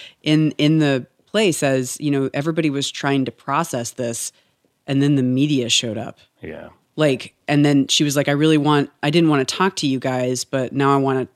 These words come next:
Speaker 1: I want the kids, the, the theater students to talk to you because they have not been processing it all."
Speaker 2: Yeah.
Speaker 1: Which is, like, that, that's really interesting to me too.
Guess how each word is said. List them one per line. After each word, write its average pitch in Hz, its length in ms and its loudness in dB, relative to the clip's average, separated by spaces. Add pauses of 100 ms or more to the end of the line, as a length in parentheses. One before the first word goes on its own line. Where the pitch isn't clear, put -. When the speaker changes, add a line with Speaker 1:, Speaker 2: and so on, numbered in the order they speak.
Speaker 1:
I 143 80 -2
want 143 180 0
the 131 60 -4
kids, 175 420 -2
the, 127 160 -6 (340)
the 131 80 -10
theater 202 280 -4
students 131 340 -6
to 127 100 -10
talk - 340 -8
to 135 100 -8
you 127 120 -4
because 131 340 -8
they 127 160 -4
have 123 180 -8
not 127 380 -4 (760)
been 127 280 -2
processing 143 680 -2
it 120 100 -4
all." 120 340 -8 (160)
Speaker 2:
Yeah. 101 160 -18 (300)
Speaker 1:
Which 170 180 0
is, 185 160 0
like, 160 420 2
that, 247 320 -2
that's 214 300 0
really 151 200 2
interesting 135 500 -2
to - 120 -4
me 127 140 -2
too. 127 580 -2